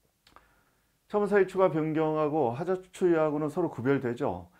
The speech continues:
절-, 그냥 머릿속에 이렇게 생각하세요. 소송 계속 중 절차상 하자를 보완할 때는 하자 추이 시간적 한계로 가시고요. 실체적 내용일 때, 그럴 때만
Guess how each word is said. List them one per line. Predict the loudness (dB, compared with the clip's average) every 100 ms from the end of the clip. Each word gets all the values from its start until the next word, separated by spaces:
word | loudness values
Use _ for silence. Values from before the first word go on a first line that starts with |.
| _ _ 0
절-, | 2 2 -4 -8
그냥 | -2 0 2
머릿속에 | 2 4 4 4
이렇게 | 0 -6
생각하세요. | -6 -4 -4 -4 -10 -12 _ _ _ _
소송 | -2 0 2 0
계속 | 0 0 -2 -6
중 | -6 -6 -8 0
절차상 | 0 0 -4 -4 -4 -2 -4 -2
하자를 | -2 0 0 0
보완할 | 0 0 -2
때는 | -2 -4 -4 -8 -18 _ _ _ -4
하자 | 0 0
추이 | 0 -2
시간적 | -2 -4 -4 -4
한계로 | -4 -2 -2
가시고요. | -2 -6 -8 -8 -10 -18 _ _ _
실체적 | -6 -4 -2 0 0 0 0
내용일 | 0 0 2 0 -2 -4 -8
때, | -4 -4 -4 _ _
그럴 | -4 -4 -2
때만 | -4 -4 -4 -8 -12